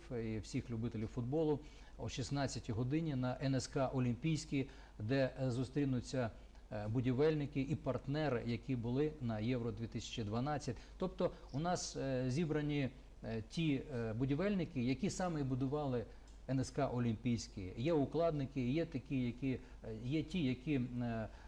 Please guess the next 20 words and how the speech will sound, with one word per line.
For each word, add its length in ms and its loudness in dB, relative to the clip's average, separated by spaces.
е, 40 -6
укладали 500 2
газон, 560 2
е, 420 -4
які, 420 -2
м, 400 -2
е, 280 0
робили 380 6
будівельні 720 2
роботи, 680 2
дорожні 520 2
роботи. 560 0
Ну, 100 -2
тобто 320 2
отакі, 460 0
отакі 340 -2
люди. 220 2
Мені 220 4
здається, 340 0
що, 420 2